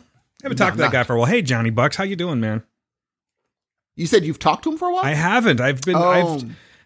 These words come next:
Speaker 1: the last few weeks, and I've, I'm not gonna re-, keep repeating myself, but it's just been so busy,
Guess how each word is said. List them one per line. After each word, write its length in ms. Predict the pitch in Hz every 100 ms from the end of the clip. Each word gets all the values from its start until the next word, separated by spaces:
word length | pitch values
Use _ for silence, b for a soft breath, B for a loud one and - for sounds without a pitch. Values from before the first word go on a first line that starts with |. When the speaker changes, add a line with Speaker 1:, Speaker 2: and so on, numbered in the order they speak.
| 147
Speaker 1:
the 100 | 170
last 320 | 226 262 247
few 160 | 208
weeks, 240 | 170 156 143
and 80 | 135
I've, 160 | 135
I'm 120 | 135 160
not 100 | 175
gonna 120 | 147
re-, 140 | 120 -
keep 240 | - 151
repeating 320 | 127 120 139 113
myself, 300 | 101 110 104
but 100 | 123
it's 80 |
just 140 | 151 139
been 100 | 156
so 280 | - 180 165
busy, 480 | 123 101 90 87